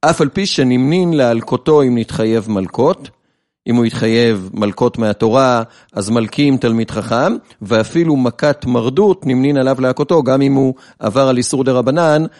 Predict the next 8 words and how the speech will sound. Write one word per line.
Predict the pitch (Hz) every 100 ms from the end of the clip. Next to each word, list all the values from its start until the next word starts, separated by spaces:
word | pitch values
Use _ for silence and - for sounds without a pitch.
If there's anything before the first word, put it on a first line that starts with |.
| _
הרי | - 107 131
מכים | 127 117 135
אותו | 131 127 127
מכת | 113 - 117 -
מרדות, | 113 101 110 160 156 - _ _ _
שאלו | - 113 110 107 127 127 131
מלקות | 127 107 139 139 139
מדרבנן. | 127 117 110 104 117 139 104